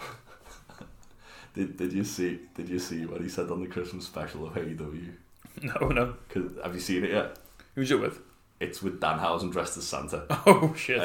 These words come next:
Speaker 1: Um, and ba-, basically, it, it's,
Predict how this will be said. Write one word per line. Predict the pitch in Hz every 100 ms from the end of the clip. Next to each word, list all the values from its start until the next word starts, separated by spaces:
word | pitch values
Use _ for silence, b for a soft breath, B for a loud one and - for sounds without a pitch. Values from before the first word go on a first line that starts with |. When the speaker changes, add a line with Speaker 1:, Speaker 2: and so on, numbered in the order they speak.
| 82
Speaker 1:
Um, | 76 80 - - - - -
and | 71 69 - - - -
ba-, | 104 -
basically, | 117 113 123 110 95 98
it, | 95 95 -
it's, | 104 - -